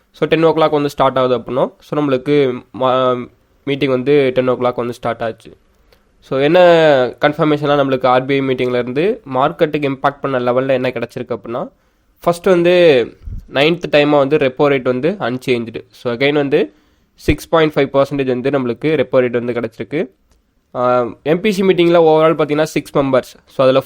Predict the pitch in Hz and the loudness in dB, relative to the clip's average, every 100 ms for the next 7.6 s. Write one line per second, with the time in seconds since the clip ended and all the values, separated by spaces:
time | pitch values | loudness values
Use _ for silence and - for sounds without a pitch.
0 | - 170 185 165 165 160 156 135 156 339 | 2 4 4 4 2 0 -2 -2 0 -2
1 | - _ _ _ - 143 170 175 160 156 | -4 _ _ _ -4 -2 2 4 4 2
2 | 233 - - 123 147 - 143 131 127 123 | 0 -2 -6 -4 -4 -2 -2 0 2 4
3 | 131 143 139 143 143 - 135 127 123 123 | 4 2 0 -2 -2 -2 0 0 0 0
4 | 117 123 131 123 147 147 147 147 135 135 | 0 -2 -4 -2 -2 2 2 2 2 -2
5 | - 127 123 123 - 120 113 117 208 - | -2 -4 -2 -2 -2 -6 -2 0 0 -2
6 | _ _ _ 147 143 135 131 143 147 127 | _ _ _ -4 -2 0 2 2 2 0
7 | 139 135 127 131 127 170 | 0 0 0 0 0 -2